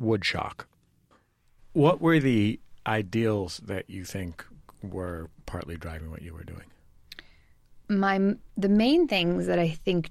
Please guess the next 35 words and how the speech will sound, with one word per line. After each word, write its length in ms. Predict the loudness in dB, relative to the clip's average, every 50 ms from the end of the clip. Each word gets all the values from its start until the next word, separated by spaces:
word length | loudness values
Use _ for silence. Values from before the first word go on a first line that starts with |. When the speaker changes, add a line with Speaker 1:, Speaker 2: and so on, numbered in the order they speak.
| -10
Speaker 2:
drove 480 | -6 -2 0 2 4 4 4 4 4 2
us 460 | 0 0 0 -2 -4 -6 -8 -8 -8 -8 -10 -12 -16 -18 -20 -20 -18 -12 -4
was 320 | -2 0 0 0 0 0 0
this 200 | -2 -2 -4 -2
idea 560 | -2 0 0 2 2 2 4 4 4 4 2
that 580 | 2 0 0 0 0 0 -2 -4 -6 -14 -18 -18 -20 -20 -20 -20 -20 -16 -6
you 180 | -2 2 2 2
have 300 | 2 2 2 0 0 -2
to 80 | -6 -6
protect 560 | -2 0 0 0 0 0 0 -2 -2 -2 -4
your 100 | -6 -6
creativity 800 | -6 -4 -4 -4 -4 -4 -4 -6 -6 -6 -4 -4 -2 -2 -2 -2 -2
and 140 | 0 0
you 80 | 2 2
have 320 | 0 0 -2 -4 -4 -6
to 720 | -8 -8 -4 -2 -2 0 0 0 0 -2 -2 -2 -4 -6 -8 -10 -6 -4
make 400 | 0 0 2 2 2 0 0 -2
sure 420 | -2 -2 0 0 2 2 2 0 0
that 320 | 0 -2 -2 -2 -4 -4
you 240 | -4 -2 0 2 2
are 80 | 2 2
not 440 | 0 0 0 0 0 -2 -2 -4 -6 -6
giving 360 | -4 -2 0 2 2 2 2
too 200 | 0 0 0 0
much 300 | 0 0 0 -2 -4 -4
to 100 | -2 -2
other 180 | -2 -2 -2 -4
people 480 | -4 -4 -4 -4 -2 -2 -4 -4 -4 -4 -4
because 220 | -4 -4 -4 -2
that 180 | -2 -2 -2 -2
really 240 | -2 0 0 0
affects 440 | 0 -2 -4 -6 -6 -6 -6 -6 -8
what 200 | -10 -8 -8 -8 -8
you 60 | -8
do. 140 | -8 -8